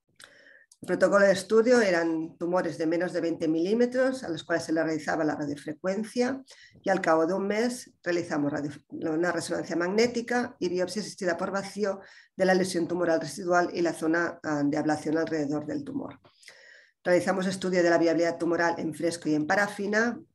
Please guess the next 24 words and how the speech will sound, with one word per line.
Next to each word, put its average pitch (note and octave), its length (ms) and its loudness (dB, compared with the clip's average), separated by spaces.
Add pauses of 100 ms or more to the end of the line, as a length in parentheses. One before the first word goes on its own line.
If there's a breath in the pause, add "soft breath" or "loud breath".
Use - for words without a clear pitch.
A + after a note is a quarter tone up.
(180)
y G#3 220 -2
las F#3 160 0
pacientes F3+ 380 -6
se F#3+ 100 -8
siguen D#3 280 -2
con D3 180 -4
resonancia D#3 340 -6
magnética, G#3 600 0
con F3 140 -2
mamografía E3+ 800 0
y E3 60 0
el D3 80 0
tratamiento E3 460 0
adyuvante D#3+ 640 0
es D#3+ 140 -8
el D3+ 80 -2
habitual - 540 -6
que, C#3 300 -4 (260)
que F3+ 100 0
requieran, - 480 -6
radioterapia, F#3 560 0
hormonoterapia D#3+ 600 -2
o - 20 -6
quimioterapia. - 600 -12